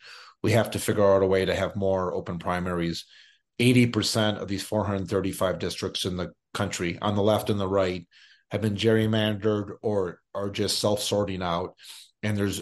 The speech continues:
all the ninety-five percent of the action is happening at the primary level. We need to fix our primaries.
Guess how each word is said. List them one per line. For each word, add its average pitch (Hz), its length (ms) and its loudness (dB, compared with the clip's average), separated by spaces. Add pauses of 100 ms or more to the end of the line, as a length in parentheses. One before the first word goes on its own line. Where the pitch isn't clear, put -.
(140)
all 113 220 8
the 113 220 4
ninety-five 113 540 2
percent - 260 -4
of 90 40 -8
the 95 140 0
action 90 480 -6 (180)
is 92 120 -4
happening 92 400 -4
at 85 80 -8
the 85 80 -4
primary 90 420 -4
level. 82 400 -6 (500)
We 113 80 4
need 117 180 6
to 117 60 6
fix 117 260 0
our 101 80 2
primaries. 92 720 -4